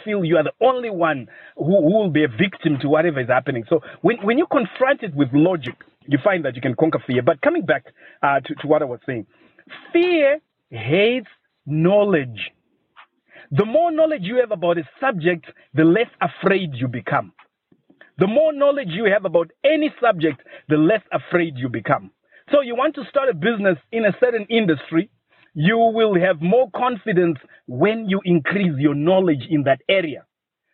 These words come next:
So instead of wasting your time worrying about fear, you're actually using your thinking capacity to think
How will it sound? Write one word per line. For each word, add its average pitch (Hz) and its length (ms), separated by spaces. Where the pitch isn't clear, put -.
So 269 160
instead 320 360
of 226 120
wasting 233 460
your 180 140
time 170 400
worrying 220 480
about 143 260
fear, 226 220
you're 180 240
actually 294 280
using 214 260
your 156 180
thinking 233 260
capacity 151 540
to 196 100
think 262 240